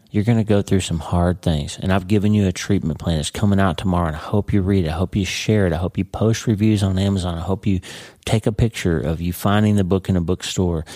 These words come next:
and holding it up and posting it on your Instagram and tagging me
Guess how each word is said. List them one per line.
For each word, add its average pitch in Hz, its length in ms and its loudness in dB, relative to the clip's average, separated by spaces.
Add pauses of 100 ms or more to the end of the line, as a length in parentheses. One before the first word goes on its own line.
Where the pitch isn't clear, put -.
(140)
and 82 140 -2
holding 95 320 2
it 101 120 4
up 98 120 2
and 76 180 -6
posting 110 420 2
it 107 60 4
on 104 140 2
your 98 100 0
Instagram 92 520 -4
and - 160 -12
tagging 104 480 2
me 95 260 2